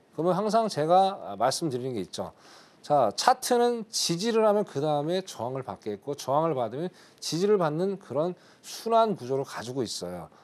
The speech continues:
그럼 여기서 저항을 받아서 내려왔지만 여기서 다시, 여기서 밑에 쓰리 바닥이 형성되면서 요 자리에서 지지를 받고 다시 올라가는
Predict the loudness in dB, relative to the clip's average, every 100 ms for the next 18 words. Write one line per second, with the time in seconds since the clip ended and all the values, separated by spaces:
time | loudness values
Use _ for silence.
0 | _ -8 2 2 4 2 4 4 2 -2
1 | 0 0 -2 -4 -6 -2 0 0 -2 -6
2 | -6 -8 -10 -20 -20 _ -8 -6 -6 -4
3 | -4 -4 -2 -2 -4 _ _ _ _ _
4 | _ _ -2 0 2 0 -2 -14 -2 2
5 | 2 0 _ _ _ _ _ _ _ _
6 | _ -14 -4 -2 4 6 8 6 4 2
7 | 2 2 2 0 0 -2 2 2 2 -2
8 | -2 4 6 6 4 -2 2 2 2 0
9 | -2 -4 -6 -2 -2 -2 -4 -14 -10 -6
10 | -6 -4 -2 -2 -2 -10